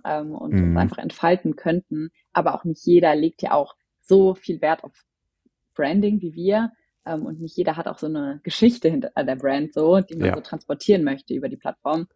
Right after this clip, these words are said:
Speaker 1: Deswegen im Fall von Purelay wär das schon cool. Aber ich verstehe auch für andere Brands oder Marken ist es schon auch, ähm, fein, dass man Fotostudio-Bilder hat. Ich meine, wir hatten das auch mal irgendwann. Wir haben uns halt irgendwann,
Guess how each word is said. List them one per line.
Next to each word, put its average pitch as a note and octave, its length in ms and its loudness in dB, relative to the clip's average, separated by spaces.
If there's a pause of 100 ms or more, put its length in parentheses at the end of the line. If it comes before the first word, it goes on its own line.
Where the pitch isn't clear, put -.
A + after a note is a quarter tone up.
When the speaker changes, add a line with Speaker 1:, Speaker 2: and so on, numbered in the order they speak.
(580)
Speaker 1:
Deswegen D3+ 320 -2
im - 100 -6
Fall F#3+ 180 0
von E3 120 -2
Purelay D#3 300 0
wär D3 80 -2
das - 120 -14
schon - 260 -10
cool. F#3 220 4 (260)
Aber E3 160 -2
ich D#3 100 -8
verstehe D#3+ 340 0
auch D#3 80 -2
für - 140 -14
andere E3 260 -10
Brands D3 460 -12 (560)
oder D3 180 -6
Marken D3+ 460 -6 (140)
ist - 180 -10
es - 140 -10
schon D3+ 340 -2
auch, C#3 540 -4
ähm, C3 460 -6 (680)
fein, F#3 360 0
dass C#3+ 180 -6
man C#3 340 -6 (140)
Fotostudio-Bilder C#3+ 800 -4
hat. C#3 180 -6
Ich - 80 -8
meine, F3+ 220 4
wir A3 100 4
hatten A3 140 -4
das F3 120 -6
auch B3 220 0
mal C#3 320 -6 (180)
irgendwann. D3+ 480 -2
Wir D3 80 -10
haben D#3 120 -8
uns - 120 -14
halt D#3 140 -6
irgendwann, D3+ 480 -4